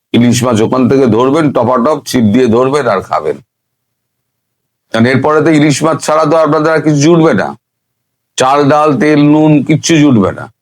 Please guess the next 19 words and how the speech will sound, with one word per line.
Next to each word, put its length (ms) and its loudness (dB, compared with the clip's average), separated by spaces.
থাকবে 400 0
নি 120 2
বা 160 2
কোথায়, 460 0
রান্না 320 0
করবে 320 0
নি 100 -2
বা 200 2
কোথায়, 420 0
আর 80 0
খাবে 320 -2
নি 140 2
বা 140 0
কোথায়? 360 -10
সুতরাং 480 0
যা 340 -4
করবেন 500 0
বুঝে 240 0
করবেন, 520 0